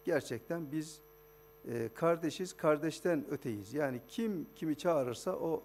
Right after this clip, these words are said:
koşturup geliyor. Geçen hafta biz Sayın Büyükelçimizle Adana'da çok güzel etkinlikler yaptık. Dedi ki, "Kardeşim," dedi, "ben Adana'ya gidiyorum. Adana senin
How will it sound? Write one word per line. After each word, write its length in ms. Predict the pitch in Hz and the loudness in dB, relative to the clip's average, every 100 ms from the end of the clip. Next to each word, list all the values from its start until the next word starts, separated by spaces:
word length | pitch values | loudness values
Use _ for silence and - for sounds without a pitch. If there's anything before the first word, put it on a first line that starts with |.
| - | -8
koşturup 440 | - 120 165 160 | -6 -6 -8 -6
geliyor. 260 | 147 117 113 | -4 -2 -4
Geçen 320 | 113 143 156 | -2 -2 2
hafta 340 | 135 123 156 139 | 2 0 -2 -4
biz 220 | 143 - - - - - | -4 -8 -20 -20 -20 -20
Sayın 280 | - 147 143 | -6 -4 -2
Büyükelçimizle 680 | 151 147 139 117 123 113 139 | -2 0 0 -2 -4 -4 -2
Adana'da 580 | - 139 120 110 170 - - - - - - | -2 -2 -2 0 -2 -4 -16 -20 -20 -20 0
çok 280 | 208 202 | 0 0
güzel 360 | - 117 160 190 - | -4 4 4 4 -6
etkinlikler 600 | 160 143 156 143 139 143 120 | -6 -4 0 0 2 2 2
yaptık. 380 | 104 - 175 - - - - - - - | 0 -4 -8 -8 -20 -20 -20 -20 -20 -12
Dedi 140 | 156 180 | -10 -8
ki, 140 | - | -10
"Kardeşim," 540 | - 165 151 139 127 113 | 2 4 4 0 -2 -2
dedi, 160 | 113 123 | -4 -2
"ben 120 | 143 | 0
Adana'ya 420 | 143 147 147 135 | 0 2 2 2
gidiyorum. 420 | 101 98 104 131 | 0 -6 -6 -4
Adana 300 | 131 123 135 | -4 -4 -4
senin 380 | 131 139 135 131 | -2 -2 -4 -4